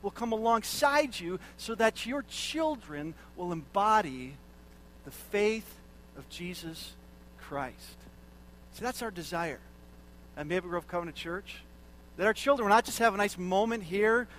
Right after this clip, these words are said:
a milestone where they get a nice Bible or they have a nice memory of church,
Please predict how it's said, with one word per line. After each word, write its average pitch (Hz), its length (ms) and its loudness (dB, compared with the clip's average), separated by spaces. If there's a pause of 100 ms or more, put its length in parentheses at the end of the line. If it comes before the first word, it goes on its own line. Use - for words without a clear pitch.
a 165 80 -2
milestone 220 640 8
where 202 100 2
they 170 80 0
get 196 180 2
a 202 40 2
nice 196 240 2
Bible 208 580 4 (180)
or 175 140 2
they 160 100 0
have 185 200 6
a 190 60 0
nice 196 280 2 (240)
memory 208 540 4
of 190 100 4
church, 220 360 -4